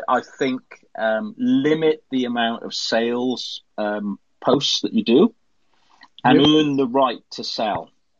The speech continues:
Speaker 1: Earn the right to sell by building
Speaker 2: Yes.
Speaker 1: relationships,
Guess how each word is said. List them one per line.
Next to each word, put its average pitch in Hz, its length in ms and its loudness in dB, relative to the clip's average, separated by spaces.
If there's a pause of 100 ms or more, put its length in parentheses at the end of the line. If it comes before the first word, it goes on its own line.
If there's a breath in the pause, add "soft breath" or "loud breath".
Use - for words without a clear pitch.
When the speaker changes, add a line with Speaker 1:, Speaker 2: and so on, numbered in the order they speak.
(220)
Speaker 1:
Earn 143 220 0
the 156 120 -10
right 127 300 -4
to - 80 -12
sell 110 640 -6
by 104 320 2 (100)
building 123 480 2
Speaker 2:
Yes. 113 80 -2
Speaker 1:
relationships, - 960 -2